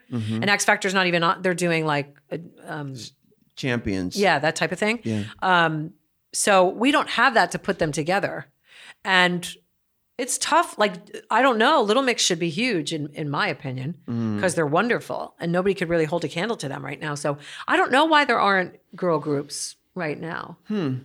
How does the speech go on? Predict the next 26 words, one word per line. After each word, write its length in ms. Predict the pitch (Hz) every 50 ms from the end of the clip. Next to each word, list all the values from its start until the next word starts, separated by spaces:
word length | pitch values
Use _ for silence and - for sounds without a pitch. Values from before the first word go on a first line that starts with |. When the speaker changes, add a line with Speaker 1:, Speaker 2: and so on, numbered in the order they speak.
| - _ _ _ _ _ _ _ _ - - - - -
Speaker 2:
I 80 | 202
know 120 | 233 269 285
there've 180 | 285 254 -
been 120 | 247 240 226
a 40 | 214
few, 280 | 220 - 214 214 214
like, 180 | 185 185 175 165
I 80 | 175 180
don't 120 | 185 185
understand 340 | 190 190 180 - - 180 175
why 80 | 170 170
any 120 | 165 160
drag 320 | 143 - 165 165 190 202 185
girl 180 | - 160 147 143
groups 260 | 151 135 131 135 -
haven't 220 | - 135 - 139
hit 180 | 143 - 143 139
it 120 | 151 - -
either. 300 | 180 202 254 233 - -
Speaker 1:
I 80 | - 98
know. 360 | 95 95 92 - - - 95
Speaker 2:
And 80 | 95 127
there's 120 | 180 - -
been 140 | - 220 220
a 40 | 214
few 300 | 220 226 233 226 214